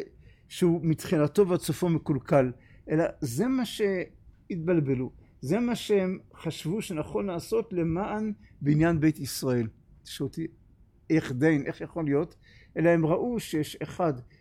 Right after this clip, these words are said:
שמשתלט על עשרה, נר אחד בא לכבות עשרה נרות, ישבו כמו בית דין עשרה ואמרו, "מוטב ש-", זה ציטוט של חז"ל, "מוטב יכבה נר אחד בא לכבו עשרה נרות". חשבו שזה תיקונו של עולם.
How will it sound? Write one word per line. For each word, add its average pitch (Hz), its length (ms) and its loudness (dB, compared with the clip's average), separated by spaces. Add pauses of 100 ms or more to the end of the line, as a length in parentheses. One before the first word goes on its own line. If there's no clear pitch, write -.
שמשתלט 151 640 0
על 123 120 -2
עשרה, 135 440 -4 (480)
נר 190 300 6
אחד 156 380 -2
בא 165 120 2
לכבות 151 480 -2
עשרה 139 380 -2
נרות, 135 500 -2 (400)
ישבו 170 400 0
כמו 190 140 0
בית 151 280 6
דין 175 220 2
עשרה 147 460 -2
ואמרו, 160 420 -2 (240)
"מוטב 170 300 0
ש-", 156 180 -6 (140)
זה 160 200 -6
ציטוט 151 380 -6
של 131 180 -6
חז"ל, 139 320 -2 (340)
"מוטב 196 340 4
יכבה 170 400 4
נר 165 260 4
אחד 156 340 0
בא 143 60 0
לכבו 131 380 -2
עשרה 113 300 -2
נרות". 107 240 -4
חשבו 196 440 -4 (280)
שזה 175 260 8
תיקונו 170 400 6
של - 200 4
עולם. 123 300 8